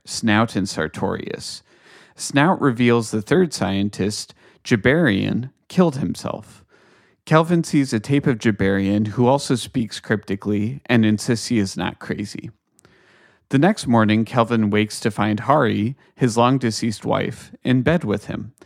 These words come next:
Confused and frightened, he tricks her into getting into a rocket and shoots her out into the abyss. Snout and Sartorius explain they have each had guests like Hari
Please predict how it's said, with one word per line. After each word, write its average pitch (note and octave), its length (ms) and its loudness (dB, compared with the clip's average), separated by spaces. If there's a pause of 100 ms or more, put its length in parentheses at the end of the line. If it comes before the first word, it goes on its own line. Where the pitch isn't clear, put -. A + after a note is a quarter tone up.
(440)
Confused E3+ 580 2
and B2+ 140 2
frightened, G2+ 580 -2
he B2 220 -2
tricks C#3+ 300 -2
her C3+ 120 0
into A#2+ 220 -2
getting B2+ 260 0
into C3 300 0
a A#2 80 4
rocket - 600 -4
and A2 160 0
shoots - 260 -2
her C3 120 2
out G#2+ 260 4
into G#2+ 300 0
the F#2+ 160 -4
abyss. - 540 -10 (720)
Snout E3+ 440 2
and C#3+ 120 0
Sartorius A#2+ 880 0
explain A2 520 0
they A2 140 2
have G#2+ 200 -2
each C#3 240 -4
had A2+ 340 -4
guests - 440 -6
like G#2 220 -6
Hari F2 460 -6